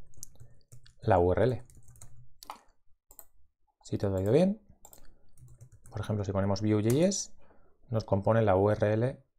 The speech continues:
api github punto com users, eh, Vue J S. Si ponemos mi nombre, por ejemplo, pues nos compondrá la U R L correspondiente.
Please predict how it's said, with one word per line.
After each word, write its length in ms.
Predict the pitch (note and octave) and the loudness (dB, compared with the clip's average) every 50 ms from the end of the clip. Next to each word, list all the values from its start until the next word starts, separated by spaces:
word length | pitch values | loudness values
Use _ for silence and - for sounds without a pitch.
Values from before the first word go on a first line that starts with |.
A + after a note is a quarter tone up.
| _ _ - _ _ - - - - - - - | _ _ -20 _ _ -20 -20 -20 -20 -20 -18 -2
api 260 | - A#2 - A2+ G2+ | -2 0 2 2 2
github 260 | G2+ G2+ - - A2 | 2 0 0 0 0
punto 240 | - B2 A#2 A#2+ A#2 | 2 2 0 0 0
com 120 | - C3 B2+ C3 | 0 0 0 0
users, 380 | C#3 C3+ - C#3+ C#3+ C#3+ - - - - - - - - - - - - - _ - - _ _ | 0 0 2 0 0 0 -2 -10 -16 -18 -18 -18 -20 -20 -20 -20 -20 -20 -20 _ -20 -20 _ _
eh, 240 | - - G#2+ F#2+ F2+ | -6 -2 -2 0 0
Vue 180 | F#2 G2 G2 F2+ | 0 0 0 2
J 240 | E2+ D#2+ D#2 - - | 0 -2 -4 -6 -10
S. 160 | - - - _ - - - - - - - - - - | -16 -18 -18 _ -20 -20 -20 -20 -20 -20 -20 -20 -20 -16
Si 200 | - - - A2+ | -12 -4 -4 -4
ponemos 340 | - - F#2 F2 F2+ F2+ - | -2 -2 -4 -4 -4 -4 -4
mi 100 | - F#2+ | -4 -2
nombre, 240 | F#2+ A2 A#2+ B2 B2 | 0 0 2 0 0
por 120 | B2+ B2+ | 0 -2
ejemplo, 360 | - - E3 D3+ D3+ D#3 D#3+ - - - - - | -4 -2 -4 -4 -4 -6 -8 -10 -16 -20 -20 -8
pues 140 | - A2 A2 | -6 -6 -4
nos 100 | G2+ - | -4 -4
compondrá 420 | - G2+ G2+ F#2+ F#2+ F#2+ F#2+ G2+ | -4 -4 0 0 2 2 2 2
la 120 | G#2 G2 F#2 | 2 2 2
U 120 | F#2+ G2 | 0 0
R 160 | F#2+ F#2+ F#2+ | 0 0 0
L 100 | F#2 F#2+ | 0 0
correspondiente. 640 | - - F#2 F2 - - F#2+ E2+ D#2+ D2+ D2+ - - | -2 -4 -6 -6 -6 -6 -8 -8 -8 -8 -10 -14 -18